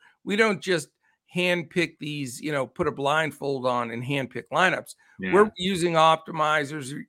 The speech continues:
Speaker 1: we're using project-, player projections, we're using ownership projections. We build throughout the day and fine-tune those lineups. So in a situation like this, uh, I was interested, uh,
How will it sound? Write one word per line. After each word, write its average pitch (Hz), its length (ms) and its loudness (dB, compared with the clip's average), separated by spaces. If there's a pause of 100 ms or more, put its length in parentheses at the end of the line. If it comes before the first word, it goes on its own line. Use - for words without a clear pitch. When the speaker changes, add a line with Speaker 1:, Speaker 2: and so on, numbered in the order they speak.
Speaker 1:
we're 156 180 -6
using 156 460 -4
project-, 147 520 -4
player 156 300 0
projections, 127 720 -4
we're 139 120 -6
using 151 560 -2 (320)
ownership 170 580 0
projections. 127 600 -2
We 185 220 0
build 175 560 6 (320)
throughout 165 440 6
the 147 80 -6
day 151 460 2
and 135 340 -4 (280)
fine-tune 165 760 0
those 135 220 -6
lineups. 175 400 2
So 165 180 -2
in 233 180 0
a 285 80 2
situation 202 640 -2
like 147 320 -2
this, 175 440 -2 (440)
uh, 143 220 2
I 147 80 4
was 151 240 -2
interested, 156 800 -4 (160)
uh, 131 280 -4